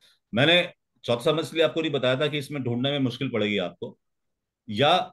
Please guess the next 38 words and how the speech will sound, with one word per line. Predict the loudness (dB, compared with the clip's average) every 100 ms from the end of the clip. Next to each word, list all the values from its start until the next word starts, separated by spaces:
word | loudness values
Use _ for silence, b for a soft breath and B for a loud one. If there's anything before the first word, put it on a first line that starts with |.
| -6
दशम | -2 0 0
भाव | 2 2
का | 2
स्वामी | -2 -2 -2
जिस | -4 -4
राशि | -2 -2 -2
में | -4
बैठा | -2 -2 -4
हो | -4 -8 -10 _ _ _ _ _ _ _ _ _ _ _ _ _
उसको | -6 -2 0 0 -2 _ -12
उस | -2
राशि | 2 4 4
का | 2
स्वामी | 2 2 2 2
देखता | -2 -4 -10
हो, | -12 -18 _ _ B B B 0
तो | 0 2
वो | 2 4
भी | 4
संबंध | 4 2 2 2 4
बन | 4 4
जाता | 2 0 -4 -8
है। | -6
तो | -6
चार | 0 2 4
संबंध | 2 2 0
होते | 0 -2 0
हैं | 0
वैसे, | -2 -4 -8 -14 _ -20 -4
but | -2 0
तीन | 2 4
संबंध | 4 2 0 2
तो |
आप | 2 2
मेन | 2 2
मेन | 2 0
याद | 0 0
रखिए। | -2 -8 -10